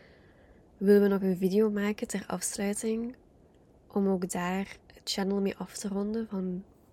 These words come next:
waarom we ermee ophouden? Maar we zijn nu een week voor we terug naar huis keren en het is er nog niet van gekomen en ik denk dat het gewoon,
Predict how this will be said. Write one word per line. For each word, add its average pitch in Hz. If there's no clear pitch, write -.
waarom 185
we 185
ermee 185
ophouden? 208
Maar 196
we 190
zijn 180
nu 185
een 180
week 180
voor 196
we 196
terug 202
naar 185
huis 180
keren 208
en 180
het 190
is 196
er 196
nog 190
niet 196
van 190
gekomen 190
en 180
ik 180
denk 175
dat 185
het -
gewoon, 175